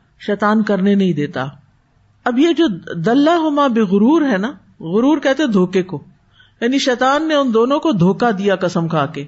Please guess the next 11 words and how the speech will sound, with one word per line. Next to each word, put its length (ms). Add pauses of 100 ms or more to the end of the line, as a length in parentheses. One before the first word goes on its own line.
(520)
عربی 320
میں 120
کہا 220
جاتا 320
ہے 40
ما 260
زال 320 (140)
فلان 540
یدلی 580
لفلان 720
بغرور، 500